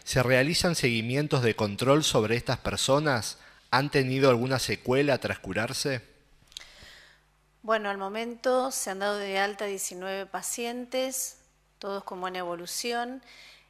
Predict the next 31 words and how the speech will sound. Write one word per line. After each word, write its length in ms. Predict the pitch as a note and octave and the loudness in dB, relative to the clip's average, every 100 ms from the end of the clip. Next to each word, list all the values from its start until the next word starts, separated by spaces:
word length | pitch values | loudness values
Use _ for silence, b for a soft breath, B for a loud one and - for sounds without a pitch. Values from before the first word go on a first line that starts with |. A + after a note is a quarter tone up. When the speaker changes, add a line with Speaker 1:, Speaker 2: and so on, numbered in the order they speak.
| _ | _
Speaker 2:
El 320 | F#3+ G3 G3+ | -8 -6 -4
seguimiento 600 | F#3+ - G#3+ G#3 A3 A3+ | -4 -4 -4 -6 -8 -6
epidemiológico 1080 | A3+ G#3+ G3 G3 G3 G#3 A3+ - A#3+ - A#3 | -4 -4 -6 -4 -4 -2 -4 -6 -8 -6 -4
se 160 | A#3 G3+ | -4 -6
sigue 300 | - A3 G#3 | -6 -2 -2
haciendo 840 | G3+ - A#3 A#3+ A#3+ A#3+ B3 A#3+ - | -2 -2 -4 -4 -4 -2 -2 -6 -12
no 280 | G3 G3+ G#3+ | -12 -10 -8
solo 380 | - A3 A3 | -4 -4 -4
con 120 | G#3+ G#3+ | -4 -8
estos 240 | A3 G#3+ | -8 -10
pacientes, 500 | G#3+ - A3+ A3+ A#3+ | -8 -8 -8 -8 -8
sino 260 | - G3+ G3 | -6 -8 -6
con 160 | G3 | -8
sus 240 | G3+ A3 G3 | -8 -12 -10
nexos 720 | A3 A#3+ - - B3+ C4 - | -6 -6 -4 -4 -4 -6 -8
y 40 | G#3 | -12
sus 160 | - | -14
contactos 540 | - F3+ F#3 G3 G3+ G3 | -10 -6 -4 -4 -8 -12
estrechos, 840 | G3+ - A#3+ B3 - B3+ C4 - B B B B _ | -10 -4 -2 0 -2 -2 -4 -8 B B B B _
eh, 280 | F#3 F#3+ F#3 | -6 -6 -8
cumpliendo 500 | G3+ G3 G#3+ G#3+ G#3 | -12 -6 -6 -4 -6
todas 200 | A3 A3+ | 0 0
las 140 | A3 | 0
normativas 840 | G3+ F#3+ F#3 G3 G3+ G3+ G3+ - - B B _ | -6 -6 -6 -4 0 0 0 -2 -6 B B _
epidemiológicas. 1300 | F#3+ F#3+ F#3+ F#3 F#3+ G#3 A3+ - A#3+ B3 A#3+ - B B B - | -8 -4 -4 -2 -4 0 0 -2 -4 -2 -2 -2 B B B -14
No 260 | G3+ A#3 | -8 -6
se 160 | B3 A#3 | -4 -6
han 80 | A#3 | -6
informado 720 | A#3+ G#3 F#3+ G3+ G3 F3+ D#3+ - | -6 -6 -2 2 2 0 -6 0
al 240 | G3+ B3 | 2 2
momento 800 | B3 G#3 G3 G#3 A3 G#3+ C4 D4+ | 0 -6 -6 -8 -8 -8 -8 -8